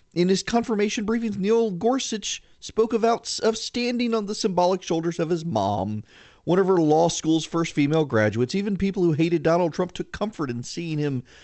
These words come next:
with his daughter. And so on Monday, after the president briefed us on Kavanaugh's academic resume, the nominee pulled out his female relationship resume. Worried Kavanaugh's views on gender roles could be too old-fashioned,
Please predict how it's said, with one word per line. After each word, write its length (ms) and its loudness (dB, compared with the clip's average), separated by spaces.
with 280 0
his 180 2
daughter. 460 2
And 180 0
so 240 2
on 160 2
Monday, 400 0
after 220 -2
the 80 -6
president 320 -2
briefed 260 -6
us 140 -8
on 80 -6
Kavanaugh's 460 0
academic 420 -4
resume, 480 -2
the 180 2
nominee 540 4
pulled 260 4
out 100 6
his 140 2
female 380 2
relationship 640 0
resume. 540 -2
Worried 420 4
Kavanaugh's 440 4
views 220 0
on 120 4
gender 240 2
roles 300 4
could 140 0
be 120 -4
too 160 0
old-fashioned, 640 2